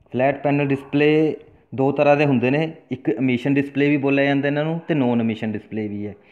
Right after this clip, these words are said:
ਐਮਿਸ਼ਨ ਡਿਸਪਲੇ ਦੇ ਵਿੱਚ ਪਲਾਜ਼ਮਾ ਪੈਨਲ ਤੇ ਥਿਨ ਫਿਲਮ ਇਲੂਮੀਨੇਸੈਂਟ ਡਿਸਪਲੇ ਆ ਜਾਂਦੇ ਨੇ। ਇਹਨਾਂ ਦਾ ਕੰਸੈਪਟ ਇਲੈਕਟ੍ਰੀਕਲ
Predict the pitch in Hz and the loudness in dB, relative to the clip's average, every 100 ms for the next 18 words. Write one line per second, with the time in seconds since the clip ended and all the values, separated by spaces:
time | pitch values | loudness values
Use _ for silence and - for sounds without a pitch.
0 | - _ _ _ 131 143 139 165 156 - | -20 _ _ _ 0 0 2 2 0 2
1 | 151 151 156 147 170 180 202 - - _ | 2 4 4 2 0 0 -2 -10 -20 _
2 | - 143 131 127 143 143 147 147 156 165 | -2 4 4 4 2 2 2 0 -2 -6
3 | - 147 147 - 156 160 151 151 151 - | -4 -4 -4 0 2 2 2 0 -2 -8
4 | - 139 135 143 143 139 127 131 135 139 | -6 0 2 0 0 0 0 -2 0 2
5 | 123 113 110 120 160 175 - - _ 123 | 2 2 0 -2 -2 -6 -16 -20 _ -2
6 | 131 156 165 135 131 143 143 139 131 - | 2 2 2 0 0 0 0 0 0 -2
7 | 143 139 143 - | -4 0 -2 -4